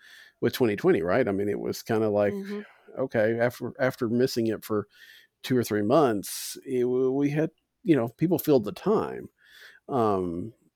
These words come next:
Speaker 1: you know, if, if they're filling the time at, you know, at that point in time when they needed some sort of entertainment. And now there's so many other options, so many different things you can do now that we seem to be coming out of this pandemic,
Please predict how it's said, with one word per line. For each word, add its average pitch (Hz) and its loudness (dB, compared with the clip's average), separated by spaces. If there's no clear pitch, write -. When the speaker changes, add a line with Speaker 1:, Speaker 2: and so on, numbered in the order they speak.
Speaker 1:
you 123 -4
know, 101 2
if, - -8
if - -12
they're 123 0
filling 127 2
the 107 0
time 104 0
at, - -6
you 139 -4
know, 107 -4
at 98 -6
that 165 4
point 113 2
in 110 -8
time 98 0
when 98 0
they 113 0
needed 117 2
some 117 -4
sort 98 -2
of 85 -6
entertainment. 82 -6
And 98 -6
now 127 2
there's 113 -2
so 131 0
many 123 2
other 95 2
options, 104 -2
so 120 -4
many 117 0
different 98 -6
things 113 -2
you 98 -6
can 95 -8
do 113 0
now 90 -6
that 85 -4
we 98 -8
seem 117 -2
to 107 -2
be 98 -6
coming 95 -4
out 92 -6
of - -6
this - -10
pandemic, 98 -4